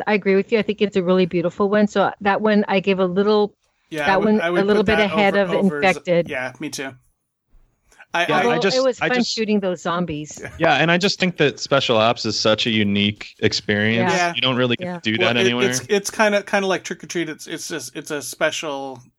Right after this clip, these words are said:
Speaker 2: it's a, it's something different.
Speaker 3: Yeah, and I actually have to say,
Speaker 2: I think my gun was
Speaker 3: um,
Speaker 2: broken though.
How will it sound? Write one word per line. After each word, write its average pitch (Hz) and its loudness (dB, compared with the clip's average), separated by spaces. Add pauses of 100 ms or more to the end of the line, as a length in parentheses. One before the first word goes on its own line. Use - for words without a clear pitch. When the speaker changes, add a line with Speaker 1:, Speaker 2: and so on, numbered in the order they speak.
Speaker 2:
it's 147 -12
a, - -10
it's - -4
something 165 0
different. 127 -6 (960)
Speaker 3:
Yeah, 104 2 (440)
and 143 0
I 220 4
actually 220 0
have 151 0
to 127 -6
say, 117 0 (200)
Speaker 2:
I 180 -2
think 214 0
my 180 2
gun 165 2
was 107 -2
Speaker 3:
um, - -14
Speaker 2:
broken 135 -6
though. 123 -10